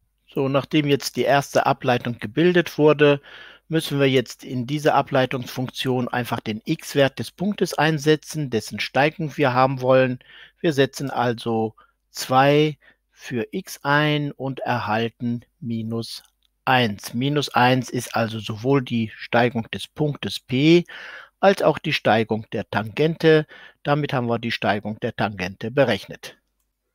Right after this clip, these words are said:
Dann können wir jetzt in die Tangentengleichung die minus eins als Steigung einsetzen. Tangentengleichung ist ja eine Geradengleichung, dessen Steigung gleich minus eins ist.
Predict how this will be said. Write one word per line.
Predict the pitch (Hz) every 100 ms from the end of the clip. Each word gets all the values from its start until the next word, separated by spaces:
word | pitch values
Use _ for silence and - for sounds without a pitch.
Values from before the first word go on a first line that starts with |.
| _ _ _ _ _ _ _ _
Dann | - 151 135
können | 156 143
wir |
jetzt | 135 123 -
in | 131 127
die | 113 110 107 _
Tangentengleichung | - 123 139 165 196 151 143 143 147 143 147 147 139 - - -
die | 113
minus | 120 127 117 -
eins | 110 107
als | - -
Steigung | - 117 151 151 143
einsetzen. | - 127 127 123 - 123 123 - - - -
Tangentengleichung | 165 147 131 127 113 104 107 117 117
ist | 117
ja | 117
eine | 101 104
Geradengleichung, | - 110 120 117 113 107 - 110 113 -
dessen | 120 -
Steigung | 151 104 90 95 -
gleich | 95 101
minus | 101 98 131 - -
eins | 113 104
ist. | - - - -